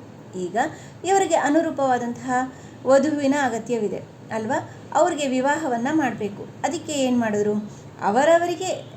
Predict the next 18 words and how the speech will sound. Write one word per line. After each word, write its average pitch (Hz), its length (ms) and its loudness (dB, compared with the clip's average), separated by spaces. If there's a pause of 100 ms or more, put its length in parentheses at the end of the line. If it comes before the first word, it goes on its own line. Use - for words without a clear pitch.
(140)
ಅವರವರ 247 340 2
ಡಿಪಾರ್ಟ್ಮೆಂಟ್ 254 760 0
ಅಥವಾ 226 160 -4
ಇಲಾಖೆಗೆ 269 560 0
ಅನುಗುಣವಾಗಿ 226 840 0 (1300)
ಒಂದು 285 540 0 (560)
ವಧುವನ್ನ 269 500 4 (140)
ತಂದು 339 320 2
ವಿವಾಹವನ್ನ 226 680 0
ಮಾಡ್ಲಾಯ್ತು. 208 500 -2
ಈಗ 294 200 -4 (100)
ಬ್ರಹ್ಮ 254 680 0
ಸೃಷ್ಟಿ 359 240 -4
ಕೆಲಸವನ್ನ 247 500 -2
ಮಾಡ್ತಾನೆ 202 480 -6
ಅಂತ 226 320 -6
ಅಂದಾಗ 220 300 -2 (760)
ಬೇಕಾಗಿರುವಂಥದ್ದೇನು? 240 1120 2